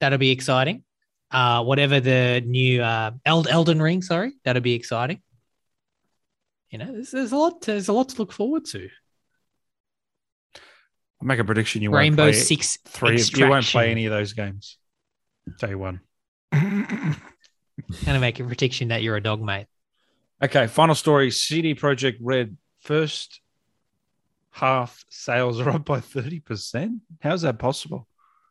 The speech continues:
Speaker 1: Yeah, it's funny 'cause they did mention that, uh, we'll, we'll join that with the other news that they said that s-, the, the devs are doubtful that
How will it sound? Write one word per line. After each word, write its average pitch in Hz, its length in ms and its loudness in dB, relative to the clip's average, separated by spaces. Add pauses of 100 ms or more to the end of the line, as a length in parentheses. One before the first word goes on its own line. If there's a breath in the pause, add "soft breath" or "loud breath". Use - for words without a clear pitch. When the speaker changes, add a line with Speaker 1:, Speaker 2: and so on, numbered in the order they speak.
(200)
Speaker 1:
Yeah, 160 360 4
it's - 160 -4
funny 175 260 4
'cause 151 220 2
they 151 720 4
did 156 160 2
mention 139 400 2
that, 120 300 0 (260)
uh, 107 400 0 (100)
we'll, 127 200 2
we'll 135 140 2
join 165 260 4
that 143 100 4
with 120 100 2
the 117 100 0
other 123 180 4
news 110 240 0
that 110 160 -2
they 113 120 0
said 113 200 -4
that 110 80 -2
s-, - 160 -4
the, 117 480 -2
the 131 80 0
devs 135 360 2
are 110 220 2 (100)
doubtful 127 520 -2
that 107 180 -6